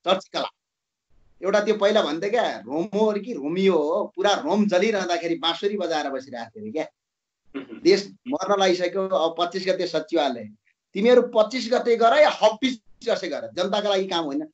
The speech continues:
Speaker 1: माधव नेपालले पदबाट तपाईँको अध्यक्ष पद अस्वीकार गर्ने बित्तिकै कोरोना हट्ने भइदिए भए हामी ताली पड्काउँथ्यौँ क्या तलबाट।
Speaker 2: अहँ।
Speaker 1: हट्दैन क्या।
Speaker 2: प-, पच्चिस, पच्चिस गते स्थायी कमिटीको बैठक चाहिँ बोल्न लागेको छ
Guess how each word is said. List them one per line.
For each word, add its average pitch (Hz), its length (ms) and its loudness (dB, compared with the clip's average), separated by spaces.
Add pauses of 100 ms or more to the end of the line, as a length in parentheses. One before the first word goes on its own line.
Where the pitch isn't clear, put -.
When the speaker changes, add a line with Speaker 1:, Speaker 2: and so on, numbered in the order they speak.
(200)
Speaker 1:
माधव 185 240 2
नेपालले 214 280 2
पदबाट 196 400 0
तपाईँको 190 360 -2
अध्यक्ष 190 440 -4
पद 190 80 -2 (100)
अस्वीकार 185 260 -2
गर्ने 190 160 0
बित्तिकै 208 220 -4
कोरोना 196 280 -2
हट्ने 156 220 0
भइदिए 165 240 2
भए 190 80 2
हामी 156 140 0
ताली 170 240 -2
पड्काउँथ्यौँ 143 420 -6
क्या 226 100 -8
तलबाट। 135 300 -8 (580)
Speaker 2:
अहँ। - 440 -10 (100)
Speaker 1:
हट्दैन 127 220 -2 (200)
क्या। 226 500 -10
Speaker 2:
प-, 185 240 -4
पच्चिस, 202 340 -2
पच्चिस 196 420 -12
गते 190 340 -6
स्थायी 160 540 -8 (720)
कमिटीको 139 440 -14
बैठक 117 420 -14
चाहिँ 117 220 -10
बोल्न 110 260 -20
लागेको 110 360 -14
छ - 160 -20